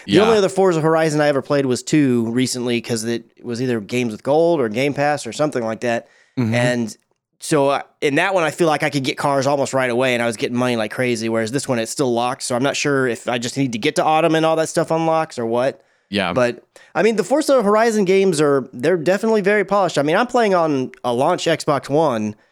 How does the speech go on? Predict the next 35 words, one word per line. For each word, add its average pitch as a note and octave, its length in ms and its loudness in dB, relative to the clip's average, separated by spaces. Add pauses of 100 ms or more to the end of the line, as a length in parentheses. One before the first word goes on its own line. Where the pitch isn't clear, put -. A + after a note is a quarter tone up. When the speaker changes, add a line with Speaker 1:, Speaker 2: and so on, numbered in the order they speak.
(380)
Speaker 1:
and A#2 120 0
it F3 80 2
still F#3+ 180 0
looks E3+ 160 2
great. C#3 500 0
I C#3 60 -4
mean, C#3 220 2
Speaker 2:
Yeah, A#2+ 160 0
it G#2+ 80 -4
Speaker 1:
the A#2 100 2
Speaker 2:
does. D#3+ 120 2
Speaker 1:
only A3+ 140 2
thing A3+ 260 0
that G3+ 120 2
I, F#3 420 -2
I, - 120 -8
that D3 200 0
I C#3 80 0
run E3 220 2
into F3 300 2
that D#3+ 80 2
I'm D3+ 120 2
like, C#3+ 180 0
"I C3 80 0
bet C#3+ 280 -4
the C#3 60 0
Xbox C3+ 500 -2
One C3 160 0
X C3+ 160 -4
guys C3+ 260 0
aren't C3 200 -2
dealing C3 200 0
with A#2 160 -2
this," - 440 -2
is A#2+ 420 -2